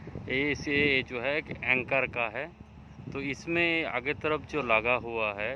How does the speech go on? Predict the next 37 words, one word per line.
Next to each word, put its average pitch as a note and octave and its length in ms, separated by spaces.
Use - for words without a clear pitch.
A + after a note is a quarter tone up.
इसको D#3 300
बोलता A2+ 420
है D3 200
बैलेंस B2 440
वेट, C#3 300
बी B2 300
डब्ल्यू A#2 500
ए। C#3 160
तो A#2 80
बी B2+ 220
डब्ल्यू D3+ 400
ए E3 160
ये C3 180
जो C3+ 160
टोटल C#3 480
है, D3 120
टोटल D3 540
इसका - 260
वेट C#3 380
है D3+ 180
सिक्स - 400
सिक्स - 260
फ़ाइव। C3 200
टोटल A#2 280
वेट A#2+ 280
है D#3 140
इसका। - 320
पीछे C#3+ 360
में C#3+ 160
देखो, C#3 260
ये D3 80
सिक्स - 280
सिक्स - 200
फ़ाइव C3 460
को, D3+ 200
फ़ाइव C3 160
केजी, D3+ 340